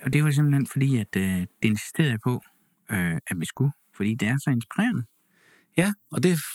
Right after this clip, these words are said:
Speaker 2: får du fuldstændig ret i. Lige da du sagde det, så tænkte jeg, "Hvorfor gør vi ikke bare, som vi plejer?" Men, øh, det er rigtig fedt at sidde her.
Speaker 1: Øh, kan du prøve at beskrive mig?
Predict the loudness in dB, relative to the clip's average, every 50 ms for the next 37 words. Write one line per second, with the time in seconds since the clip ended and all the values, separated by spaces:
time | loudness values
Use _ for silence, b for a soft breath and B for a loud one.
0 | -8 -6 -4 -4 -2 -2 -2 0 2 2 0 0 0 0 -2 -2 0 0 0 2
1 | 2 2 0 0 -2 -2 -2 -2 -2 -4 -6 -8 -8 _ -2 -2 0 0 -2 -2
2 | -2 -2 -2 -2 -4 -6 -4 _ -4 -2 -2 -4 -4 -2 -4 -2 0 -2 -2 0
3 | 0 -2 -2 -2 -4 -6 -8 _ _ -2 0 0 0 0 -2 -2 -4 -6 -8 -12
4 | -14 -14 -16 -16 -8 _ -2 0 0 0 -2 -4 -2 -2 -2 -2 -2 -2 -4 -4
5 | -4 -4 -6 -8 -10 b b b b b b b _ _ -4 -2 0 0 0 0
6 | -2 -2 -2 -2 0 0 0 0 0 -2 0 0 0 0 0 0 -2